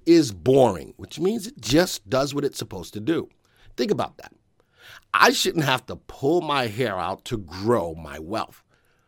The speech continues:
The goal and the mindset need to be aligned. Now, you can have short-term investments or long-term investments. The important thing is that investments are important to help to grow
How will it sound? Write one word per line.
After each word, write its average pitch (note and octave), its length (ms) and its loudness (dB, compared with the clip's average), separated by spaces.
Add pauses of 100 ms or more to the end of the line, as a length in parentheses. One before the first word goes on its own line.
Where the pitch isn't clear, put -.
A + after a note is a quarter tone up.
(360)
The G#2+ 160 -4
goal F3+ 680 10
and D#3+ 260 4
the C#3+ 100 4
mindset C#3+ 960 2
need C3 520 -2
to D#3+ 140 2
be A#2+ 300 -2
aligned. A#2 580 -2 (300)
Now, G#2 120 -8
you B2+ 160 -2
can F#3 120 2
have D#3 220 4
short-term F#3+ 560 2
investments F#3 640 0
or F3 220 8
long-term F#3+ 680 6
investments. - 580 -12 (300)
The A2+ 120 -2
important D#3+ 600 4
thing C3 340 0
is A#2+ 300 -2
that A2 160 -4
investments B2+ 800 -2 (420)
are A#2+ 180 2
important A2+ 720 6 (380)
to G2 100 -8
help A2 340 -6
to G2+ 120 -8
grow F2 720 -2